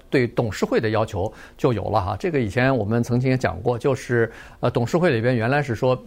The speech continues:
至少要有一名女性，那现在呢，要求的是从到今年年底，就是二零二一年的年底呢，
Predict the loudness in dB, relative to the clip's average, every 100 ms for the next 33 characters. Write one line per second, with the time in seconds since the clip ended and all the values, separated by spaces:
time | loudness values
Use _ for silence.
0 | -4 -2 2 2 2 0 -2 0 0 0
1 | -2 -4 -4 -2 -2 0 -2 -4 -20 -18
2 | -4 -2 2 2 2 2 0 2 0 0
3 | 0 0 -2 -2 -2 0 0 2 0 0
4 | 0 0 0 0 2 2 2 2 2 -4
5 | -8 -12 -20 -20 -20 -20 -20 -10 -4 -2
6 | 2 2 2 0 -2 -2 0 0 0 2
7 | 2 2 0 0 0 -2